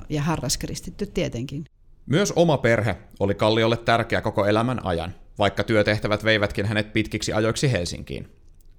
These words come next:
Speaker 2: Lämmin suhde vaimoon ja lapsiin välittyy jälkipolville Kallioiden kirjeenvaihdossa.
Speaker 1: Hän kirjoitti uskomattomat määrät kirjeitä. Kun esimerkiksi tein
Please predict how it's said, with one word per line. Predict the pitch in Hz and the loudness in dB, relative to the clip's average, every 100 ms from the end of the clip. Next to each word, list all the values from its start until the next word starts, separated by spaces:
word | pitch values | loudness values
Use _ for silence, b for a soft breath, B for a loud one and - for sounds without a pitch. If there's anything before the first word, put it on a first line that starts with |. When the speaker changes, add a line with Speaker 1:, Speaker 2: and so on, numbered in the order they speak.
| - | -6
Speaker 2:
Lämmin | 113 117 101 95 | 2 4 4 2
suhde | 123 117 104 | 0 2 2
vaimoon | 117 113 98 98 | 2 2 2 0
ja | 101 | 0
lapsiin | 120 - 95 98 101 - | 0 0 -2 -2 -4 -2
välittyy | 113 113 - 127 | 2 2 2 2
jälkipolville | 131 117 - 104 101 101 | 2 2 0 0 2 0
Kallioiden | 98 98 90 98 127 113 | 0 -2 0 2 2 2
kirjeenvaihdossa. | 113 101 87 85 87 90 - - - - - - - _ _ 190 | -2 -2 -4 -4 -6 -6 -8 -10 -12 -18 -20 -20 -20 _ _ -10
Speaker 1:
Hän | 208 | -6
kirjoitti | 208 220 190 180 | -2 -4 -4 -4
uskomattomat | 240 - - 156 156 151 143 131 135 | -2 -2 -2 -2 -2 -4 -4 -4 -2
määrät | 147 135 110 87 - - - | -4 -4 -6 -10 -16 -20 -20
kirjeitä. | - 156 113 80 90 - 139 b b - - | -8 -6 -6 -8 -10 -8 -10 b b -20 -20
Kun | - 170 | -6 -2
esimerkiksi | 170 170 175 165 165 - 185 | 0 -2 -2 -2 -4 -4 -2
tein | 214 196 165 | 0 2 2